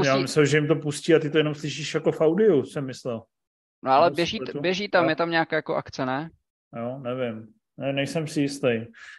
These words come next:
Speaker 1: Možná
Speaker 2: budu
Speaker 1: ne,
Speaker 2: ti
Speaker 1: možná si
Speaker 2: věřit,
Speaker 1: to
Speaker 2: zas mi
Speaker 1: pletu.
Speaker 2: budou nadávat. Eh, já každopádně bych určitě dal na první místo ten Matrix, že to je opravdu opulentní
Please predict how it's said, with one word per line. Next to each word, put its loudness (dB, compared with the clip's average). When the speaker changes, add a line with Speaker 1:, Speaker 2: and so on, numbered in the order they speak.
Speaker 1:
Možná 6
Speaker 2:
budu 10
Speaker 1:
ne, 2
Speaker 2:
ti 6
Speaker 1:
možná 6
si 0
Speaker 2:
věřit, 2
Speaker 1:
to -2
Speaker 2:
zas 2
mi -2
Speaker 1:
pletu. 0
Speaker 2:
budou 4
nadávat. 0
Eh, 4
já 4
každopádně 4
bych -2
určitě 0
dal 0
na 2
první 0
místo -2
ten 0
Matrix, 0
že -6
to 0
je 2
opravdu -6
opulentní -2